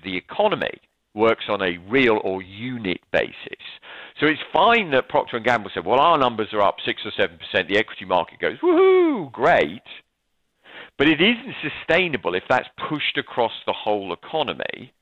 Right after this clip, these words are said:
because Procter and Gamble are cutting production. They're not selling as many units by three to four percent. So you push that across the economy, and all of a sudden you've got three to four percent less industrial production, three to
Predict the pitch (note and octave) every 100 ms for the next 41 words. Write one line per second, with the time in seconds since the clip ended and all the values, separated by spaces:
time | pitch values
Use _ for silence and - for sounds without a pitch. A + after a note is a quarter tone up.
0 | _ _ - - - - - B2 - B2+
1 | A#2 A2 - - _ _ _ A2+ - D#3
2 | C#3+ A2 D#2+ E2+ F2+ F2+ - - D#3+ -
3 | C#3+ A2+ B2 A2+ B2+ - - C#2+ G2 A2+
4 | C3+ - - A#2+ A2 G2+ F2+ G2 F#2+ F2+
5 | F#2 A#2+ F#2+ D2+ E2+ E2+ - E2+ - -
6 | F#2+ - - G3 F#2+ - - - - B2+
7 | - B3 - F#3 C3+ - B2+ - F#2+ -
8 | E2 E2 E2+ B2 F#3+ E3 B2 - D#3 F#2+
9 | C#2 F#2+ G#2+ - G2 - - _ - G#2+
10 | G2+ - F#2 - - F2+ - - F2+ -
11 | D#2 D#2 - D2+ G2+ G#2+ - - C2 -
12 | A2+